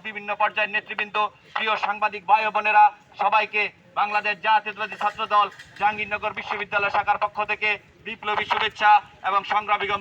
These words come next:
অভিনন্দন। সংগ্রামী উপস্থিতি, আপনারা জানেন সেই ফ্যাসিস্ট আমল থেকে শুরু করে এই বাংলাদেশে যখন একের পর এক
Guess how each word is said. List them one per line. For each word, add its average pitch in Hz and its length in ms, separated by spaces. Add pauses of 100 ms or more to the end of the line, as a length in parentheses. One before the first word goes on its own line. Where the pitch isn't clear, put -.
(100)
অভিনন্দন। 190 600 (1200)
সংগ্রামী 214 420
উপস্থিতি, 220 640 (240)
আপনারা 214 420
জানেন 220 400 (340)
সেই 226 160
ফ্যাসিস্ট 220 440
আমল 226 240
থেকে 233 320
শুরু 233 240
করে 226 220 (400)
এই 226 140
বাংলাদেশে 220 760 (280)
যখন 220 340
একের 226 300
পর 220 240
এক 226 220